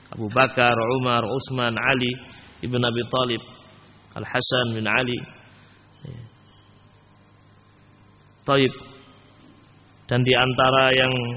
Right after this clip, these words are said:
beliau riwayatkan, ya, adalah hadis yang disepakati kesahihannya. Dikeluarkan oleh Al-Bukhari rahimahullah dan Muslim. Ini juga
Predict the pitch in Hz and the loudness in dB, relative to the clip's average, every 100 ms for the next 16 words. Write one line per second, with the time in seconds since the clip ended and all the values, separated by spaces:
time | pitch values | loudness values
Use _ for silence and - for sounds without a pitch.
0 | 120 - - - - - - - 113 123 | -12 -20 -20 -20 -20 -20 -20 -6 -4 0
1 | 127 131 135 135 135 131 - 180 196 226 | 2 2 2 4 4 2 0 4 4 4
2 | 208 - - - - 113 120 - 135 135 | -8 -14 -20 -20 -8 -2 0 2 2 4
3 | - 160 214 - 180 170 - 202 190 220 | 6 6 6 4 4 4 6 8 10 10
4 | 220 220 202 196 175 170 175 147 101 - | 6 2 4 4 4 2 2 0 -6 -12
5 | - - - - - - - - - - | -20 -20 -20 -20 -20 -20 -20 -20 -20 -20
6 | - 123 143 151 160 165 196 180 175 156 | -12 -4 4 8 8 8 6 10 10 8
7 | 147 120 147 143 180 226 202 165 156 151 | 2 0 2 4 4 4 4 4 6 6
8 | 143 185 151 147 170 - 139 117 - - | 6 6 6 4 2 0 -2 -4 -10 -18
9 | - - - - - - - - 151 147 | -20 -20 -20 -20 -20 -20 -12 0 2 4